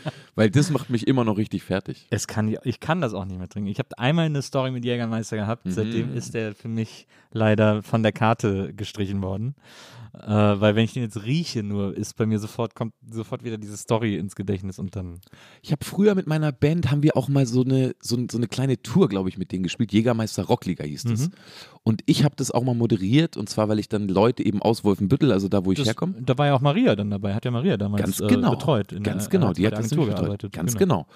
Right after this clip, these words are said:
Speaker 1: genau.
Speaker 2: Ja.
Speaker 1: Und das war dann nämlich so, ich, vielleicht hat mich sogar Maria auch gefragt und dann noch jemand aus Wolfenbüttel, der direkt bei Jägermeister gearbeitet
Speaker 2: Mhm.
Speaker 1: hat, ob ich das moderieren will. Mir kam das total zugute, weil ich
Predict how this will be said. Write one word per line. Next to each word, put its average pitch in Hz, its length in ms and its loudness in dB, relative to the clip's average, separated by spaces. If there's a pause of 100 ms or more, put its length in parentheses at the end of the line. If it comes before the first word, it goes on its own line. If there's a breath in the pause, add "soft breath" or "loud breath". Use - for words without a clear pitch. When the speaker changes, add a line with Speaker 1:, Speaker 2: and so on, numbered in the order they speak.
(120)
Speaker 1:
genau. 98 80 -8
Speaker 2:
Ja. 92 100 -12
Speaker 1:
Und 110 240 2 (160)
das 147 240 0
war 175 80 2
dann 151 140 -2
nämlich 139 220 0
so, 151 280 2
ich, - 240 -4
vielleicht 156 220 -2
hat 165 80 -2
mich 139 120 0
sogar 139 200 4
Maria 131 300 4
auch - 120 0
gefragt - 560 -4 (300 soft breath)
und 175 220 4
dann 147 100 2
noch 131 120 -2
jemand 127 300 0
aus 101 120 -6
Wolfenbüttel, 107 400 2
der 101 80 6
direkt 98 240 0
bei 123 80 0
Jägermeister 117 520 0
gearbeitet 107 380 2
Speaker 2:
Mhm. 123 40 0
Speaker 1:
hat, 117 140 0 (260 loud breath)
ob 98 140 4
ich 101 60 4
das 98 140 -2
moderieren 101 440 4
will. 127 160 4 (140)
Mir 107 140 0
kam 120 200 -2
das 104 140 -8
total 107 300 -2
zugute, 110 480 0
weil 98 180 2
ich - 240 -8